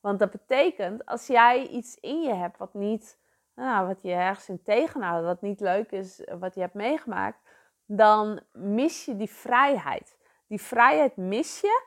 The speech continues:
om helemaal voluit te gaan. Want jij wordt geblokkeerd door iets. Er is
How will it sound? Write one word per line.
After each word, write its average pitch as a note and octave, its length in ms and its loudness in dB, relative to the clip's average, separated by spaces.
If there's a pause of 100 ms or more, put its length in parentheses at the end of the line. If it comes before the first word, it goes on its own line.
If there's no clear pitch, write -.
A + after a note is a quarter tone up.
(200)
om A#3+ 560 4
helemaal B3+ 520 0
voluit G#3 460 -4
te F#3+ 80 -10
gaan. E3 360 -10 (1000)
Want B3+ 360 4 (360)
jij C4 180 -2
wordt D4 200 -2
geblokkeerd B3+ 720 -4
door F2+ 180 -12
iets. F2 240 -12
Er F3+ 160 0
is A#3+ 240 0